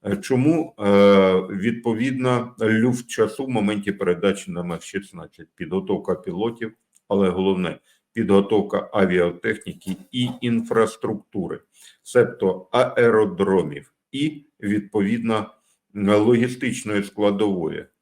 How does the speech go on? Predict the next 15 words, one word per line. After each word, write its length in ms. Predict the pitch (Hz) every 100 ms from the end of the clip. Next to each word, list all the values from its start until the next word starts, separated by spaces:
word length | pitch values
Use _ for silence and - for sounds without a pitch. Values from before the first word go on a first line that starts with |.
| _ -
е, 120 | 104
місця 520 | 104 113 123 - 127
обслуговування 1040 | - 110 - 110 104 107 95 85 85 90 -
Ф 140 | 131
шістнадцять 760 | 131 147 - 151 143 - 135 131 _ - _ -
і, 140 | 139
відповідно, 680 | 127 - - 107 120 117 110
місця, 720 | 98 95 95 - 110 117 117 - _ _ _ _ _ _ _ _ _ -
м, 480 | 104 90 87 87 92 -
проведення 640 | 113 117 117 104 101 98
те-, 320 | - 117 110 101 - -
поточного 640 | 113 104 143 139 131 117
і 160 | 113 110
капітального 720 | 113 98 - 101 98 95 95
ремонту. 560 | 101 90 78 76 87